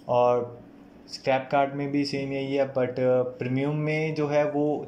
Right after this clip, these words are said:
थर्टी से थर्टी ही रहेंगे, पर क्लासिक में अगर आपके पास थर्टी हैं, तो वो सिक्सटी हो जाएंगे। मतलब, कहने का मतलब सीधा सीधा सा है कि वो scrap, scrap card सिर्फ classic क्रेडिट के ही double करेंगे। अगर आप premium के बना चुके हैं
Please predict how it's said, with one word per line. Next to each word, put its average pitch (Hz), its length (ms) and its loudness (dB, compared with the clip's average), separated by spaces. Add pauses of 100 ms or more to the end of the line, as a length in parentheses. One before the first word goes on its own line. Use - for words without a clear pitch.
थर्टी 127 280 -2
से 139 160 0
थर्टी 127 440 -2
ही 135 60 0
रहेंगे, 135 440 -2
पर 135 160 -4
क्लासिक 123 520 -4
में 135 260 -6 (260)
अगर 123 100 4
आपके 123 200 2
पास 127 160 2 (100)
थर्टी 117 220 -2
हैं, 131 160 -2
तो 135 100 -2
वो 123 120 -2
सिक्सटी 117 380 -8
हो 104 140 0
जाएंगे। 98 420 -4 (1200)
मतलब, 113 200 -4
कहने 117 340 -2
का 131 80 0
मतलब 127 240 0
सीधा 120 280 -2
सीधा 120 220 0
सा 120 140 -4
है 123 180 2
कि 131 160 -4
वो 131 200 0
scrap, 113 460 -2 (160)
scrap 117 540 0
card 127 340 0
सिर्फ - 440 -6
classic 123 480 0
क्रेडिट 135 280 0
के 139 100 0
ही 143 120 0
double 131 280 0
करेंगे। 135 520 -4 (140)
अगर 120 220 2
आप 120 140 4
premium 120 440 -4
के 127 120 -2
बना 113 280 0
चुके 113 280 -8
हैं 113 440 -4